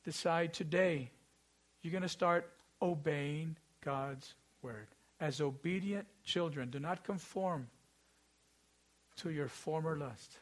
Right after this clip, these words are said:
to your former desires, evil desires of the past. So we start by saying, "Lord, I, I realize I'm supposed to be different. Here I am hanging out with everybody else. I'm supposed to be different."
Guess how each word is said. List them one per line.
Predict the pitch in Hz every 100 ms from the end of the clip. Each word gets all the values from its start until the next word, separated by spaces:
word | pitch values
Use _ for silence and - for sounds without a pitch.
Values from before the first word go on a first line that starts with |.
| _ _ _ _ _ _ _ _ _ _ _ -
to | 160
your | 139
former | - 165 160 160 151 - _ -
desires, | 147 135 120 101 - - - -
evil | 156 175
desires | 160 147 147 143 135
of | 143
the | 139
past. | 127 127 110 - - - - _ _ - -
So | 175
we | 170
start | 170 - 190
by | 190 180
saying, | - 175 165
"Lord, | 175 185
I, | 170
I | 165 160
realize | 160 175 180 180 - - - - _
I'm | 170 170
supposed | 185 190 185
to |
be | 202
different. | 180 233 151
Here | 143 165
I | 190
am | 202 214 185 139
hanging | 170 190
out | 196
with | 208
everybody | 196 190 190 208
else. | 208 220 202 - - _ _ _ _ _ _ _ _ _ _ _ _ - 151
I'm | 151
supposed | 165 165
to | 180
be | 170
different." | 170 160 -